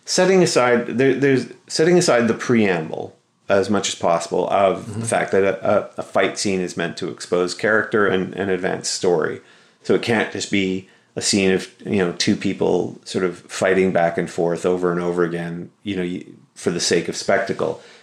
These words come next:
Speaker 1: Um, books don't do spectacle very well. Movies do spectacle very well, which is why you can sometimes get away with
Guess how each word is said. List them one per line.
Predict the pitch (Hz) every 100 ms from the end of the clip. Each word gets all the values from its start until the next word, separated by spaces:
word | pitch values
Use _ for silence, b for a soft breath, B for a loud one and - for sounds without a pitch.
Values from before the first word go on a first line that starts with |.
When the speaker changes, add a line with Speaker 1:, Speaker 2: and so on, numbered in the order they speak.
| B
Speaker 1:
Um, | - 95 95 90
books | 110 135 -
don't | - 120 101
do | 107
spectacle | - 107 110 - 104
very | 101 101 95
well. | 95 95 92 92 -
Movies | - 104 107 104 -
do | 92
spectacle | - 87 - - 92
very | 90 85
well, | 85 85 87
which | 90
is | 90 90
why | 90
you | 92 87
can | 90
sometimes | 87 87 87 85
get | - 90
away | 87 87 85
with | 82 80